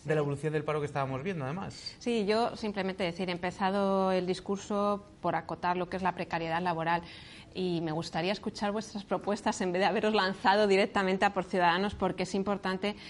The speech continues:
Speaker 2: que ahora que empieza la campaña todo el mundo sepa lo que, lo que cada uno lleva en su programa, más que un ataque feroz ante un partido y que, insisto, yo creo que este nuevo escenario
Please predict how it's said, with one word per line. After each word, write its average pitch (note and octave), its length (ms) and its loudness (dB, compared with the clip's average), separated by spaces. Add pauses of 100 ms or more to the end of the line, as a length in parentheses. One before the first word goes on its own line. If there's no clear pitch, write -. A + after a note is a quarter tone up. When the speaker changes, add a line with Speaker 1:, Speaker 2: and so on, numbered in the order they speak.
(160)
Speaker 2:
que F#3 100 0
ahora F#3+ 340 4
que F3+ 80 -2
empieza F3 320 -4
la G3 100 0
campaña F3+ 500 -4
todo F3 180 -2
el F3 60 0
mundo F#3 260 -2
sepa F#3+ 320 -2
lo F#3+ 140 -2
que, E3+ 400 -2
lo F3+ 140 -2
que F#3 100 -4
cada D#3+ 260 -2
uno F#3 200 -2
lleva F3+ 180 -2
en D#3+ 60 -4
su - 160 -10
programa, F3+ 460 -2
más E3+ 180 -4
que - 100 -6
un F3+ 100 -2
ataque F#3 480 -2 (180)
feroz F#3 400 0
ante F3 340 -2
un F#3 100 0
partido G3 540 2
y F#3+ 80 0
que, E3 400 -2 (160)
insisto, F#3+ 480 0
yo F#3 180 0
creo G3 300 0
que F#3 140 0
este F#3 240 -4
nuevo G3 220 0
escenario F#3+ 560 -2